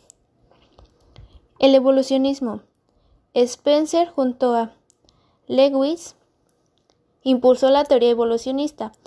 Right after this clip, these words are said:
para explicar el desarrollo de las sociedades, aplicando conceptos como el de la supervivencia de los mejores adoptados y el paso de las sociedades simples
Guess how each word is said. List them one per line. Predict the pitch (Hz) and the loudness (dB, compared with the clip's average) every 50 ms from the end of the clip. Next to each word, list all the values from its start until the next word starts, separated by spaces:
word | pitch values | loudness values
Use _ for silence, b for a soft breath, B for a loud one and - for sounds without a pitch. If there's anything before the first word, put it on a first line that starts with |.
| b b b b b b b _ | b b b b b b b _
para | - 262 262 262 | 2 2 2 2
explicar | 262 - - 262 254 254 - 277 277 | 0 -4 -4 -4 -4 -2 -2 -2 -2
el | 285 | -2
desarrollo | 294 302 294 277 247 226 247 247 254 269 277 | -2 -4 -2 -2 -2 0 0 -2 0 0 0
de | 277 247 | 0 0
las | 220 220 - | -2 -4 -6
sociedades, | 220 208 - 220 214 214 214 208 196 190 190 - - b b b b b b b b b b b b b | -8 -8 -8 -6 -4 -2 -2 -2 -2 -4 -6 -10 -14 b b b b b b b b b b b b b
aplicando | - - 262 - 262 262 254 254 - 269 277 277 294 294 | -2 -2 0 2 2 0 0 0 0 0 0 0 -2 -2
conceptos | - 262 262 262 269 269 262 - 285 294 285 - | -2 -2 0 0 -2 -2 -2 -4 -6 -6 -6 -6
como | - 269 254 240 233 233 | -4 -4 -2 -2 -2 -2
el | 233 220 | -2 -2
de | 220 220 | -2 -2
la | 220 220 | -2 -4
supervivencia | 220 - 226 - 220 214 214 220 220 208 220 233 247 262 254 - 262 254 | -6 -8 -8 -6 -6 -4 -2 -2 -2 -2 0 0 0 -2 -2 -2 0 0
de | 247 233 | 0 0
los | 214 214 - - | -2 -4 -8 -10
mejores | 214 208 - 226 226 233 233 - - - b b b b b b b b b _ | -12 -8 -4 -2 -2 -2 -4 -4 -10 -18 b b b b b b b b b _
adoptados | - 226 233 226 226 - _ - 254 254 269 277 302 294 294 - | -2 0 0 0 0 -4 _ 0 2 2 4 2 0 -2 -4 -10
y | - 240 233 | -8 -4 -2
el | 233 220 214 | -2 -2 -4
paso | - - 233 233 254 269 | -4 -4 -4 -2 0 0
de | 269 247 | 0 0
las | 226 226 220 | 0 -2 -6
sociedades | 233 214 208 - 220 208 208 208 202 196 202 196 - - | -8 -10 -8 -6 -6 -4 -4 -4 -4 -4 -6 -10 -12 -10
simples | - 247 254 262 269 277 294 302 294 - | -6 -4 -4 -2 -2 -2 -2 -4 -4 -8